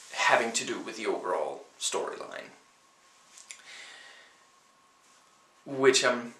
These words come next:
not really going to get too much into because, spoilers, which I'm going to avoid here.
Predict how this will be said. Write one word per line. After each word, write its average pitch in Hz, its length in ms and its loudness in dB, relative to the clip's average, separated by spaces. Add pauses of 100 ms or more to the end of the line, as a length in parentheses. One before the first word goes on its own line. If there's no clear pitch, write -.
not - 380 0 (500)
really 127 320 4
going 92 260 -4
to - 220 -6 (1000)
get - 200 2
too - 160 0
much - 240 -4
into - 320 -6 (160)
because, - 540 -10 (400)
spoilers, - 500 -12 (2250)
which 139 260 2
I'm 113 120 0
going - 140 -10
to - 120 -10
avoid - 260 -8
here. - 200 -8